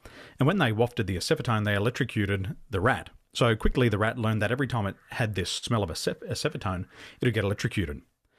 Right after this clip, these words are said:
And then they bred the mice. And then so the grandfather mouse had a son,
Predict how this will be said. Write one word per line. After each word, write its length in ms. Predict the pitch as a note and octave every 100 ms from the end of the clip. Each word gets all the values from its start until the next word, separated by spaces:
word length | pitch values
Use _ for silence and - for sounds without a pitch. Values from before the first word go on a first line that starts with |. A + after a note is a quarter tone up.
| - -
And 160 | C#3 C3+
then 120 | E3+
they 140 | E3 A2+
bred 540 | G2 G2 A2+ A2+ G#2 - _ -
the 100 | G2
mice. 460 | E2+ D#2+ - - - _ -
And 160 | G#2+
then 140 | A2 G#2+
so 160 | A#2
the 100 | G2+
grandfather 440 | A2 A#2+ A#2 G#2+ F#2+
mouse 320 | G2 G2+ - -
had 100 | F#2
a 100 | - _ _ _ -
son, 300 | B2+ D#3+